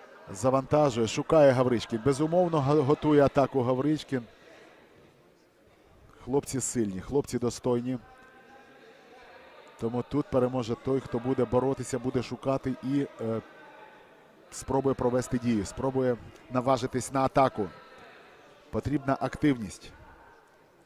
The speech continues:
Заключні секунди першого періоду.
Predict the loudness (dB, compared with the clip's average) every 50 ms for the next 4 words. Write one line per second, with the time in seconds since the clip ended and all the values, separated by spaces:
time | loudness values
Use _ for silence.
0 | _ _ _ _ _ _ _ _ -20 -20 -20 -20 -20 -20 -20 -20 -20 -20 -20 -20
1 | -20 -20 -20 -20 -20 -20 -20 -20 -20 -20 -20 -20 -14 -6 -6 -4 -2 -2 -2 0
2 | 0 0 2 2 2 2 2 2 2 2 2 2 0 0 0 -2 -2 -2 -2 -2
3 | -2 0 0 0 -2 -2 -6 -8